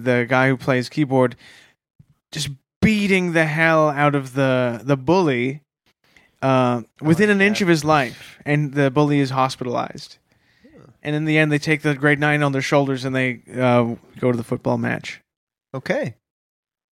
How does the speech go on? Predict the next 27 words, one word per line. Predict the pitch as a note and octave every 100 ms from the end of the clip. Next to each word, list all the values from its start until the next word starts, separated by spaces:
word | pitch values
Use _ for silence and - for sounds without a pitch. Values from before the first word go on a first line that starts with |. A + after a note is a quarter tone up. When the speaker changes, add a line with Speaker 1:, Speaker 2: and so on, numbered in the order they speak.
| _ -
Speaker 2:
Okay. | F3 - F4 A#3
Speaker 1:
Lady | C#4 F#4 D4 A#3+
School. | - F3 D3+ B2
Speaker 2:
<clears throat> | G#2+ A2+ A#2
Lady | C#3+ D#3 F#3 F3+ D3+
School. | - C#3+ A#2+ G2+ G2
Lady | A#2 C3+ C3+
School. | - G#2+ F#2+ - - - - -
Okay, | G3 G#3 F3+
I'll | F3+
go | G3+ G#3+
second. | - D3 C3+ C#3 B3+ - _ _ _ _ _ - - _ _
Uh, | C#3+ C#3+
my | C3+ D3 E3 F3+ F#3+
idea | D#3 D3+ C#3 A2 C3+ B2+ A#2 G#2+ A#2+
for | - A#2
a | G#2+
back-to-school | G2+ A2+ A2+ - A2+ - - C3 B2 A#2+
movie | A2+ G#2+ G2+ F#2 F#2+ B2 _ - - -
would | C3+ A2
be | C3 B2 B2 A#2+ - _ - - -
<clears throat> | F3 F3+ B2+ G2+ - - _ _ _ _ _ _ _ _ _
I | C#3 E3+
would | F#3 E3
play | - A#2 G#2+ G2 G2+ _ _ _ _ _ _ -
a |
teacher. | - B2+ - -